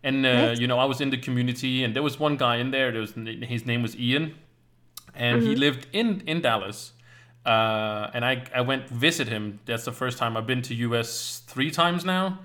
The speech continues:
Speaker 1: Um, and the first time that was just by myself going and visiting him in Dallas, and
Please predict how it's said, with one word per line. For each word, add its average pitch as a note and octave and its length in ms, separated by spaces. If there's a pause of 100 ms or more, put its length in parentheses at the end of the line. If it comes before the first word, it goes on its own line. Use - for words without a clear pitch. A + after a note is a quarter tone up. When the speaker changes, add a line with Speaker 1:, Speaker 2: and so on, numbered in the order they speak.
(540)
Speaker 1:
Um, A2 760
and A#2 80
the B2 80
first B2+ 240
time B2+ 200
that B2 100
was B2 120 (160)
just D3 200
by G3 100
myself E3+ 460
going B2+ 340
and A2 260 (120)
visiting A#2 420
him A#2 320
in A2+ 140
Dallas, A2+ 440
and G#2 280